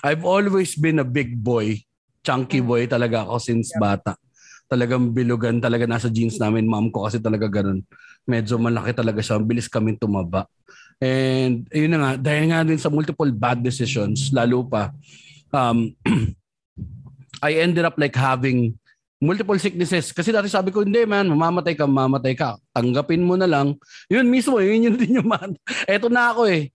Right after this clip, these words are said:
Speaker 1: Eto na ako, gusto kong kumain ng ganito. Ano yung gusto kong kainin niya? I can afford it right now. Pinagtrabahuhan ko lahat to.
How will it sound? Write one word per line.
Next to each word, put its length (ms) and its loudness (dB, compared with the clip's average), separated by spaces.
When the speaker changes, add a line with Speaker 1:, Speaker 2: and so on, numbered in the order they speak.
Speaker 1:
Eto 240 -2
na 200 2
ako, 240 0
gusto 160 0
kong 140 0
kumain 420 2
ng 160 2
ganito. 320 0
Ano 160 2
yung 160 4
gusto 240 0
kong 120 0
kainin 360 2
niya? 120 2
I 40 -8
can 200 0
afford 360 0
it 120 -4
right 240 0
now. 200 0
Pinagtrabahuhan 920 0
ko 120 -2
lahat 320 0
to. 160 0